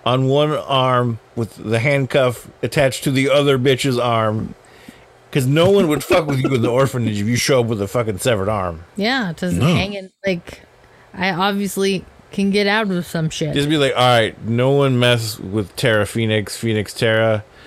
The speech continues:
Speaker 1: That bitch showed up with a
Speaker 2: I
Speaker 1: severed
Speaker 2: would've
Speaker 1: arm."
Speaker 2: chose, I, no offense to any Taras out there, but Phoenix is a way cooler
Speaker 1: Phoenix
Speaker 2: name.
Speaker 1: is a way cooler name. Either way.
Speaker 2: I would've chose Phoenix as well.
Speaker 1: Yeah, especially, I'm sorry, Detroit, but how many Taras do you know in Detroit?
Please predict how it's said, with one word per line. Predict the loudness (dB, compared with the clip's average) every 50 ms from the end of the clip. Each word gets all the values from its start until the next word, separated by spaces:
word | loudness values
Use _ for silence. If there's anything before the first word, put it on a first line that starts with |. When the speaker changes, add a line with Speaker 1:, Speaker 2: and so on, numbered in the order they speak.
| -20 -20 -20 -20 -20 -20 -20 -20 -18 -16
Speaker 1:
That | -6 -2 0 2 2
bitch | 2 2 2 2
showed | 0 2 2 2
up | 0
with | 0 -2
a | -2 0
Speaker 2:
I | 0
Speaker 1:
severed | 0 2 2 0
Speaker 2:
would've | 0 0 0
Speaker 1:
arm." | 0
Speaker 2:
chose, | -2 0 0 0 -2 -4
I, | -4 -4 -4 -2
no | 0 0 0 0 -2
offense | -2 -2 -2 -2 0 0 -2 -2 -4 -2
to | -2
any | 0 0 -2 -2
Taras | -2 -4 -4 -2 -2 -2 -2 -2 -2
out | -4 -4 -4 -4 -4
there, | -4 -4 -4 -4
but | -4 -4 -6 -8
Phoenix | -8 -6 -4 -4 -2 -2 -4 -4 -6 -6
is | -6 -4
a | -4 -4
way | -4 -4 -4 -6 -6
cooler | -8 -6 -6 -4 -4 -2
Speaker 1:
Phoenix | 0 0 2 2 0 0 0 -2
Speaker 2:
name. | -2 -2
Speaker 1:
is | -2
a | -2 -2
way | -2 -4 -4
cooler | -6 -6 -6 -6 -4
name. | -4 -4 -4 -4 -4 -4 -4 -6 -8 -8 -10 -8 -6 -4 -2
Either | -2 -2 -2 -2 -2
way. | -2 -2
Speaker 2:
I | -2 -2 -2
would've | 0 -2 -2 -4
chose | -4 -4 -4 -4 -6 -8 -12
Phoenix | -12 -10 -8 -8 -8 -8 -10 -12 -14 -14
as | -14 -14 -12 -12
well. | -12 -12 -12 -10 -4 0
Speaker 1:
Yeah, | 0 2 2 2
especially, | 0 -2 0 0 0 0 2 2 2 2 2 2 0 0
I'm | 0 0 0 0
sorry, | 0 0 2 2 2 2
Detroit, | 0 -2 -4 -4 -2 -2 0 0 0 -2
but | -2 -2 0 0
how | 0 0
many | 0 0 0 0
Taras | 0 2 2 4 4 2 2 2
do | 0 0
you | 0
know | 0 0 -2 -2
in | -2 -6
Detroit? | -8 -10 -8 -6 -4 -4 -4 -4 -6 -8